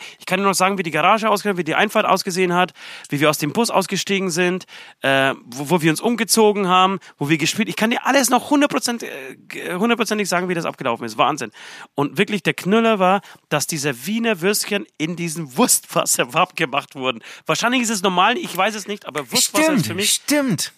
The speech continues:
Speaker 2: Das haben die dann sogar, also ich glaub, ich hab die eh nur kalt gegessen, aber die haben dann einfach <laughs> dieses Wurstwasser im Topf geschüttet, ne? Weil es gab auch
Speaker 1: Ja,
Speaker 2: kein Wasser,
Speaker 1: natürlich.
Speaker 2: glaub ich. Deswegen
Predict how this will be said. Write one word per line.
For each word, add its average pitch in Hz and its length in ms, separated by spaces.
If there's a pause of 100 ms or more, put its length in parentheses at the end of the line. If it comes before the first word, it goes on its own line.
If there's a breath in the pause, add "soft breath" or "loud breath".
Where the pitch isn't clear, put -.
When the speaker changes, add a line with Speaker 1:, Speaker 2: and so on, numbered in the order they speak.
(220)
Speaker 2:
Das - 200
haben 202 120
die 214 80
dann 208 140
sogar, 190 360
also 143 200
ich 190 80
glaub, 208 160
ich 139 80
hab 160 80
die 156 180
eh 202 80
nur 254 140
kalt 175 300
gegessen, 226 440 (300 loud breath)
aber 139 180
die 151 80
haben 170 100
dann 175 100
einfach - 240
<laughs> - 80
dieses 165 320
Wurstwasser 190 440
im 135 140
Topf - 300
geschüttet, 98 420
ne? 123 160
Weil 135 120
es - 120
gab 185 160
auch 196 120
Speaker 1:
Ja, 180 120
Speaker 2:
kein - 80
Wasser, 254 200
Speaker 1:
natürlich. 202 120
Speaker 2:
glaub 117 180
ich. 107 100
Deswegen 165 340